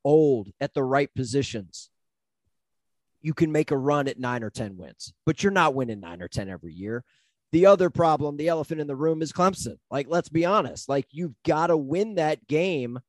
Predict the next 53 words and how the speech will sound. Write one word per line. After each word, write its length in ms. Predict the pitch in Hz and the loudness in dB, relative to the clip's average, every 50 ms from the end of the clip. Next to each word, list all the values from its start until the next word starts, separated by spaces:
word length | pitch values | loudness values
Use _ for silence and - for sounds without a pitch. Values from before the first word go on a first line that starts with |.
| _ _ _ _ | _ _ _ _
You've 100 | - 175 | -8 -2
gotta 220 | 143 - 180 170 165 | 2 4 4 4 4
be 100 | 151 156 | 2 0
competitive 680 | - - 107 - - 139 160 214 262 254 190 147 110 117 | -2 -4 -8 -6 0 4 4 4 4 4 0 -2 -2 -2
in 80 | 113 | -6
that 220 | 110 107 95 - - | -6 -8 -10 -10 -6
game, 260 | - 117 110 107 98 | -6 -4 -4 -6 -8
first 280 | 87 - 151 156 127 - | -4 -2 -2 -2 -2 -4
and 120 | 123 - | -8 -4
foremost, 380 | - 190 202 180 147 127 - - | -2 -2 0 0 -2 -2 -2 -4
but 140 | 160 - | -10 -6
you 60 | 240 254 | -4 0
gotta 220 | 220 240 208 190 | 2 4 4 4
win 240 | 170 165 185 190 185 | 2 0 -2 -2 0
that 200 | 170 156 143 - | -2 -2 -2 -2
game 240 | - 156 151 147 147 | 0 0 0 0 -2
every 220 | 143 120 131 120 | -2 -4 -4 -4
couple 260 | - 139 117 - 104 | -4 -4 -6 -6 -8
years. 360 | 95 78 - - - - - _ _ _ _ _ _ _ _ - | -12 -12 -14 -20 -20 -20 -20 _ _ _ _ _ _ _ _ -8
I'm 140 | - 156 180 | -4 0 2
not 180 | 185 180 - | 0 0 2
saying 220 | - 196 202 202 180 | 2 0 0 0 -2
you 80 | 175 | -4
need 160 | 175 175 170 | -4 -4 -4
to 60 | 143 120 | -4 0
go 180 | - 165 156 | 0 2 2
on 80 | 156 151 | 2 0
a 40 | 143 | -2
run 300 | 131 143 156 156 151 147 | 0 0 0 0 0 -2
where 120 | 143 143 | -4 -4
you 160 | 139 131 135 | -2 -2 -2
win 120 | 127 135 131 | -4 -4 -6
it 120 | 131 110 | -6 -4
five 280 | - 131 127 120 107 104 | -4 -2 -2 -2 -4 -6
years 220 | 113 110 104 104 | -6 -8 -8 -8
in 80 | 113 101 | -10 -10
a 60 | 98 | -10
row, 280 | 98 92 98 107 131 151 _ _ _ _ _ _ _ _ _ _ - | -8 -8 -6 -6 -6 -8 _ _ _ _ _ _ _ _ _ _ 2
but 160 | 156 151 - | 2 2 4
there 220 | 175 170 160 160 | 4 4 4 4
are, 120 | 151 147 - - | 4 2 0 -2
there 160 | - 151 147 | -2 -2 0
have 260 | 131 156 156 170 - - | 0 0 -2 -2 -4 -6
to 80 | - 147 | -8 -6
be 160 | 123 165 160 | -6 -4 -4
Saturdays 800 | - - 160 156 156 160 147 151 143 143 143 139 139 135 120 127 | -4 -2 0 2 2 2 2 0 0 0 2 2 2 0 0 -2
in 160 | 131 131 127 | -4 -4 -2
November. 640 | 131 131 127 113 139 151 156 143 127 127 123 123 117 _ _ _ _ _ _ _ | -2 -4 -2 -2 -2 -2 -2 -2 -2 0 0 0 -2 _ _ _ _ _ _ _
If 120 | - - - - | -8 -8 -6 -2
they're 200 | 104 143 151 160 | 0 0 0 0
coming 300 | - - 185 180 190 180 | 0 -2 -4 -4 -2 -2
to 80 | 185 | 0
Williams-Brice, 1000 | 175 185 196 196 196 202 202 156 - - 214 196 180 151 151 147 - - - - | 0 2 2 0 -2 -4 -6 -8 -2 -2 0 2 2 0 -2 -4 -8 -14 -18 -20